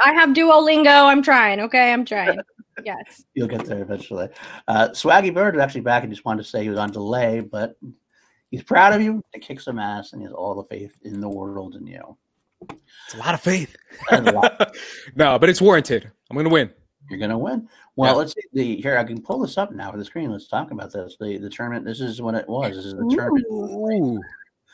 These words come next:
Speaker 2: Um, it's been full
Speaker 3: Okay.
Speaker 2: but, uh,
Speaker 3: Oh.
Speaker 2: so, yeah, so what do you think about that? You got Damon versus Witt, Scrimshaw versus Demolanta,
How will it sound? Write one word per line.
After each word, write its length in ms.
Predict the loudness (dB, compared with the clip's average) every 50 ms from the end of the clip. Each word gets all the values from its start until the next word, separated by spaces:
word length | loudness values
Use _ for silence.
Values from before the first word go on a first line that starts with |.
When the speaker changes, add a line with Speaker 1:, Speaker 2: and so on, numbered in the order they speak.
| -20 -20 -20 _ _ -4
Speaker 2:
Um, 420 | -2 0 0 0 -2 -4 -6 -8 -10
it's 100 | -12 -14
been 140 | -18 -18
full 140 | -8 -8 -6
Speaker 3:
Okay. 280 | -2 0 2 2 2 0 -6 _ _ _ _ _ _ _
Speaker 2:
but, 180 | -12 -12 -12 -14 -16 -20 -20 -20 -20 _ _ _ _ -6
uh, 180 | -2 2 4 4 4
Speaker 3:
Oh. 60 | 4
Speaker 2:
so, 520 | 2 0 0 0 0 0 0 -2 -4 -6 _ _ _ _ _ _ _
yeah, 220 | 0 2 2 2 2
so 160 | 0 0 0
what 80 | 0 2
do 60 | 0
you 60 | 0
think 200 | 0 0 -2 0
about 160 | 2 2 2 2
that? 100 | 0 0
You 40 |
got 180 | 0 -2 -4 0
Damon 300 | 0 0 2 2 2 2
versus 260 | 0 -2 -2 -2 -4 -4
Witt, 380 | -2 0 0 0 0 -2 -6 -12
Scrimshaw 640 | -14 -14 -14 -8 -4 -4 -4 -4 -4 -4 -2 -2 -2
versus 180 | -2 -4 -6
Demolanta, 680 | -8 -10 -8 -6 -6 -4 -4 -6 -6 -8 -10 -10 -12